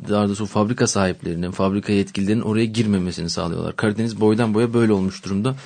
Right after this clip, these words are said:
Birçok bölgede insanlar doğrudan artık direniyorlar. Köylerinin önünde direniyorlar. Bursa'da aynı şekilde öyle. Özür dilerim, Çanakkale'nin Bayramiç, e, ilçesinde öyle. Açlık grevine başladı köylüler. Yani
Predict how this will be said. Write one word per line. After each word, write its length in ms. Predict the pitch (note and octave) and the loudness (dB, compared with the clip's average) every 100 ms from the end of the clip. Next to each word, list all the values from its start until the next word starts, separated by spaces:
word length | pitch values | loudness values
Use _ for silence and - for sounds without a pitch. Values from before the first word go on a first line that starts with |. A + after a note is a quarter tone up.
| - - - - | -18 -20 -10 0
Birçok 360 | C3 B2 G#2 | 2 2 0
bölgede 320 | A2 G#2+ A2+ C3 | 0 2 2 0
insanlar 580 | A2 G#2+ A2 C3 C3+ - _ _ _ | 0 -2 0 0 -2 -12 _ _ _
doğrudan 380 | A#2 A#2+ B2 C#3 | 6 6 6 4
artık 340 | A2 G2+ F#2+ G#2 | 2 -2 -6 -2
direniyorlar. 460 | G2 F#2 F2 E2 | 0 0 -2 -4
Köylerinin 440 | - G#2 G#2 A2 A2 | 0 2 2 2 2
önünde 440 | G2 G2+ B2 A2 | 2 2 0 0
direniyorlar. 480 | A2 G#2 G#2 F2+ D#2+ - | 2 4 2 0 -4 -4
Bursa'da 360 | A#2 - G2+ | -2 0 2
aynı 160 | F#2+ F2+ | 2 0
şekilde 420 | F#2 F2+ F2+ F2+ | -4 -6 -4 0
öyle. 260 | F2+ F2+ B2 - - - - | 0 0 -2 -8 -20 -10 -4
Özür 220 | G#2+ G2+ | 0 2
dilerim, 200 | F#2+ F2 | 2 0
Çanakkale'nin 600 | - G2+ G2 G2 G2 F#2+ | 0 0 2 0 0 2
Bayramiç, 560 | G2 G2 A2 - - - - - _ - _ - | 2 2 0 -2 -10 -14 -20 -20 _ -20 _ -6
e, 200 | F2 F#2 | -2 0
ilçesinde 540 | G#2 F#2 G#2 G2 F#2+ G2 | 0 0 -2 -2 0 2
öyle. 180 | F#2+ | 2
Açlık 400 | A#2+ A#2 - B2 | 2 0 0 -2
grevine 320 | G2 G2 F#2+ F2+ | 0 0 0 0
başladı 380 | F2 - F2+ | -2 -4 -8
köylüler. 500 | - F#2+ F#2+ A2 C3+ - - - - _ | -4 -4 0 -2 -2 -6 -20 -20 -20 _
Yani 220 | G2 F#2+ | 2 2